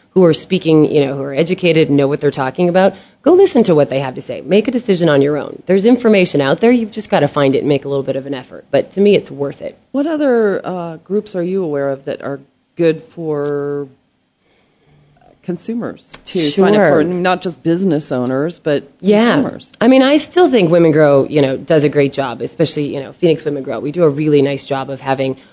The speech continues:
Speaker 1: a wide array of speakers come out so that we address all aspects, not just business. And we
Speaker 2: So
Speaker 1: do
Speaker 2: you're opening up that, that, uh, opportunity to listen to those
Speaker 1: Sure.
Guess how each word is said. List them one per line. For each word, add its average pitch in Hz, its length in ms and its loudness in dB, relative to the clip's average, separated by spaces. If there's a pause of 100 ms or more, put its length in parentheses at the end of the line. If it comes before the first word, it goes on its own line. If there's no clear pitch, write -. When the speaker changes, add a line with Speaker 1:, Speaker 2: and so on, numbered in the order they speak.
(260)
Speaker 1:
a 165 60 4
wide 139 420 2
array 135 260 0
of 127 80 -4
speakers 135 480 -8
come 143 200 2
out 127 260 -4
so 156 100 2
that 135 180 0
we 139 160 0
address 135 600 -6 (380)
all 139 240 4
aspects, 104 480 -10
not 151 180 0
just 143 220 -4
business. - 380 -4
And 147 100 -2
we 151 80 -2
Speaker 2:
So 226 180 2
Speaker 1:
do 226 80 6
Speaker 2:
you're 214 120 6
opening 202 320 2
up 170 140 -4
that, 151 220 0 (320)
that, 151 460 -2
uh, - 20 -4 (300)
opportunity 170 720 -2
to 151 80 -4
listen 156 300 -4
to 151 40 0
those 151 200 -2
Speaker 1:
Sure. 285 580 4